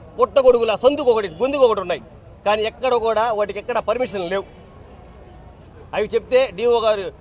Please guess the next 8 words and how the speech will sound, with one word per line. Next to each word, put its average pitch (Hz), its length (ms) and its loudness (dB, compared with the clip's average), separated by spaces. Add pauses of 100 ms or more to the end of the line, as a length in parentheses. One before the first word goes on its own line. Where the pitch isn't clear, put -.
(220)
మన 160 420 -2
కలెక్టర్ 226 240 -4
గారు 220 160 0
స్పందించారు. 202 480 -2 (400)
స్పందించి 233 380 -2
డిఓ 240 300 2
గారిని 202 280 -2
బాగా 220 440 2